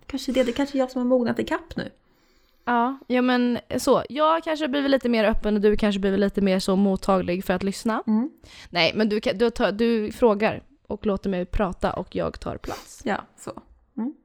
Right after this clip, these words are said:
Speaker 2: Så. Det är väl jättebra, eller?
Speaker 1: Det låter ju liksom som att jag har varit jättedestruktiv i flera år.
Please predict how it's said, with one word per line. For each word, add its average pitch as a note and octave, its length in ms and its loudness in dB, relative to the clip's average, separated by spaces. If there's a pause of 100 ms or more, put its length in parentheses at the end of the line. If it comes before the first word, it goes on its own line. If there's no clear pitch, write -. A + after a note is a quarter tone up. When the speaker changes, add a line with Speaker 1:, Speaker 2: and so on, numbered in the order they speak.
(220)
Speaker 2:
Så. - 220 -16 (540)
Det B3+ 80 -2
är D4 40 0
väl C#4 140 -2
jättebra, A3 460 -2 (120)
eller? - 180 0
Speaker 1:
Det A3 140 4
låter B3 260 2
ju A#3+ 60 2
liksom A3 200 -4
som - 120 -6
att G#3 60 -8
jag G#3 100 4
har G#3 120 2
varit F#3+ 340 -2
jättedestruktiv E3+ 1160 0
i - 40 2
flera E3 380 0
år. - 380 -2